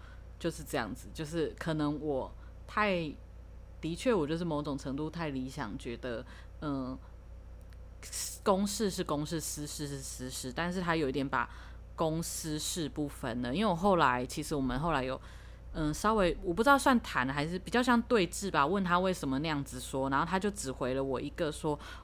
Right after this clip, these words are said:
哦，他也不知道为什么他下意识的就这样子讲了，就是讲了一个把责任都推在我身上的事情，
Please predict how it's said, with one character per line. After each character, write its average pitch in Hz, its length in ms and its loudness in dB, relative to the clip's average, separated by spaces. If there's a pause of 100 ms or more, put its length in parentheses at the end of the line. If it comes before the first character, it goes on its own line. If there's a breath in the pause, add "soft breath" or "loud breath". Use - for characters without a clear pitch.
哦， 180 140 4
他 180 180 4
也 165 60 4
不 165 160 0
知 165 120 -2
道 160 120 4
为 165 100 4
什 151 140 -2
么 135 60 -2
他 147 120 2
下 151 300 2
意 139 160 -2
识 139 300 -6
的 113 200 -4 (320 loud breath)
就 160 140 -2
这 151 140 0
样 127 140 2
子 - 180 -12
讲 - 200 -6 (140)
了， - 160 -12 (540)
就 180 100 0
是 180 120 0
讲 135 220 2
了 135 80 2
一 147 60 2
个 151 140 0
把 117 240 4 (160 loud breath)
责 147 180 2
任 151 140 2
都 156 100 2
推 143 200 0
在 156 120 0
我 120 160 0
身 127 220 -2
上 127 160 -2
的 107 80 -6
事 - 160 -8
情， - 200 -10